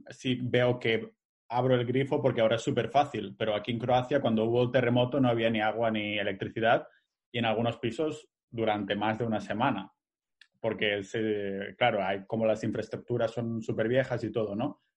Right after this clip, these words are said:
Pero yo tuve suerte y al cabo de unas horas había agua otra vez. Pero ¿qué pasa si no hay? Porque aquí la gente no compra agua embotellada,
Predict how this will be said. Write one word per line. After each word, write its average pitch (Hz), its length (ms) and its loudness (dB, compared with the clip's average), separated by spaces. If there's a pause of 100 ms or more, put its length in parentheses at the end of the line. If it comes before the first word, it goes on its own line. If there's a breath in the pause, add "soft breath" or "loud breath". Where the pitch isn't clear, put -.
(160)
Pero 107 120 0
yo 113 260 2
tuve 127 220 4
suerte 139 600 2
y 107 80 -4
al 101 100 0
cabo 110 180 2
de 117 60 0
unas 113 220 0
horas 135 220 4
había 104 240 4
agua 101 180 4
otra 98 180 -4
vez. 101 220 -4
Pero - 140 -4
¿qué 127 100 2
pasa 127 320 2
si 120 140 -6
no 110 160 0
hay? 107 220 -2
Porque 104 180 -2
aquí 117 160 -2
la 120 100 4
gente 139 380 0
no 135 200 0
compra 113 320 2
agua 113 120 4
embotellada, 113 600 2